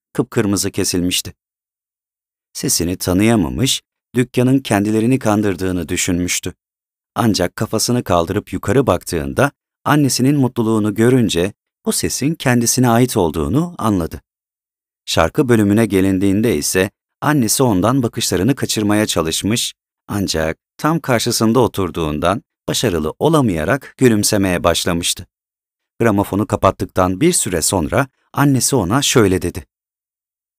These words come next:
"Onu bir kez daha dinlememizde bir sakınca yok sanırım." Plak bunu kaldıracak yapıda.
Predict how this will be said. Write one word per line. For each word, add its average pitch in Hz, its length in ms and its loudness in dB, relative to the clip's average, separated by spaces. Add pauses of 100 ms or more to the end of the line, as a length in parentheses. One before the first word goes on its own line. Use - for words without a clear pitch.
(280)
"Onu 160 300 0
bir 226 100 -2
kez 135 280 2
daha 117 200 2
dinlememizde 92 800 0
bir 202 60 0
sakınca 113 560 0
yok 143 260 2
sanırım." 87 420 -2 (640)
Plak 123 320 0
bunu 139 180 2
kaldıracak 110 640 0
yapıda. - 340 -4